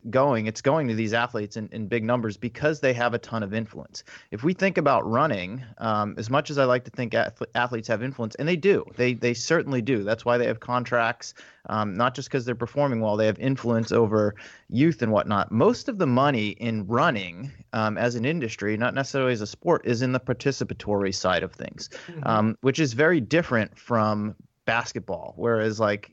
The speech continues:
Speaker 1: all right, who are they trying to get to buy products in basketball? It's high school kids, it's youth kids, it's recreational players who are following the sport.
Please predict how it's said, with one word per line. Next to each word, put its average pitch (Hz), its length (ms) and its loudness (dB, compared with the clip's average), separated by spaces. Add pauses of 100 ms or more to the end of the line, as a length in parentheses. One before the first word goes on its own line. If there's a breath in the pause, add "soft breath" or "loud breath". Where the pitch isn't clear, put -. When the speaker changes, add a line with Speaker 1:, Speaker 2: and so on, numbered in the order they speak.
Speaker 1:
all 123 100 2
right, 110 220 2
who 165 180 0
are 160 60 4
they 147 100 4
trying 139 220 -2
to 131 80 -2
get 123 100 -6
to 110 80 -12
buy 117 140 2
products 110 420 0
in 104 60 -6
basketball? 95 560 -4
It's - 100 -16
high 131 140 0
school 107 240 -6
kids, 85 280 -8
it's - 200 -10
youth 123 240 -4
kids, 92 240 -4
it's 101 120 -8
recreational 120 560 0
players 104 360 0
who 120 100 2
are 117 80 4
following 107 540 0
the 95 80 -10
sport. - 420 -4